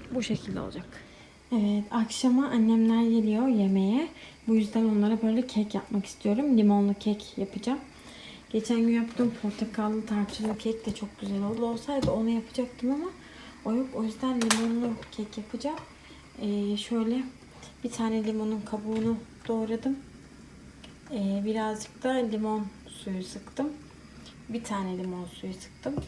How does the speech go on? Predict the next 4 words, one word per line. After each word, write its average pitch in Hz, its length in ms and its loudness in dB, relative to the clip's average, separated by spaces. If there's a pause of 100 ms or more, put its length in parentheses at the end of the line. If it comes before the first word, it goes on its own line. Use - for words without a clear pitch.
(1000)
Şimdi 233 460 -4 (160)
bunlarla 208 360 -2
kek 214 260 -6
yapacağım. 240 400 0